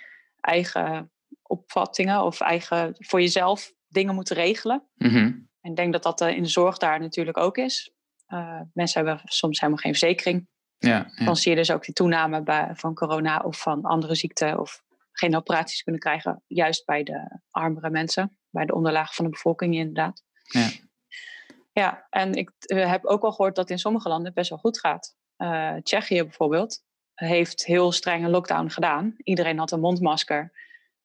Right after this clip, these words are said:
Speaker 1: Ehm, hebben dat allemaal, eh, zelf aangeschaft of gemaakt. Eh,
Speaker 2: Mhm.
Speaker 1: en mo-, moeten ze dat ook allemaal op in het openbaar vervoer. En ze kunnen nu weer gewoon open daar. Ze kunnen
Speaker 2: Ja.
Speaker 1: dus weer, dus dat kan weer rustig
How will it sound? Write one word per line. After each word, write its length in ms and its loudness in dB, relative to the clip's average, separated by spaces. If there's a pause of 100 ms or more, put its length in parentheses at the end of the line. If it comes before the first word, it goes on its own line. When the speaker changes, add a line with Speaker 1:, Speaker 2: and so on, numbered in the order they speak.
Speaker 1:
Ehm, 380 -4 (120)
hebben 280 0
dat 200 2
allemaal, 380 0
eh, 200 -4 (580)
zelf 340 0
aangeschaft 520 -2
of 80 -6
gemaakt. 640 -4
Eh, 220 2
Speaker 2:
Mhm. 200 6
Speaker 1:
en 100 0
mo-, 160 2
moeten 260 2
ze 140 -2
dat 200 2
ook 100 -2
allemaal 200 2
op 200 0
in 60 -6
het 100 -6
openbaar 420 0
vervoer. 380 2
En 380 0
ze 160 -4
kunnen 240 0
nu 140 4
weer 180 2
gewoon 280 0
open 260 2
daar. 240 -2 (640)
Ze 120 -12
kunnen 220 4
Speaker 2:
Ja. 60 -8
Speaker 1:
dus 240 -4
weer, 380 -2
dus 200 2
dat 140 0
kan 200 2
weer 180 2
rustig 580 0